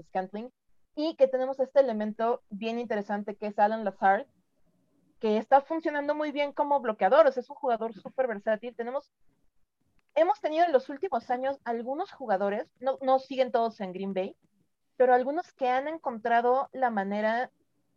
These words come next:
de como adaptarse, o sea, tienen una versatilidad muy bonita,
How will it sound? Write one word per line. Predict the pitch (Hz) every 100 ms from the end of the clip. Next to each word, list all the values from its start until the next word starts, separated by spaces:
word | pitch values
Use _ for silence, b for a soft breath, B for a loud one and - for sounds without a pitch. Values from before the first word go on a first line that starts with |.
| _ -
de | 202 233 220 208 190 _ _ _ _ _ _ _ _ _ _ _ _ -
como | 254 226
adaptarse, | 220 214 - _ 240 269 262 311 311
o | 262
sea, | 277
tienen | 330 359
una | 349
versatilidad | 285 233 220 220 233
muy | 233 233 254
bonita, | 269 269 311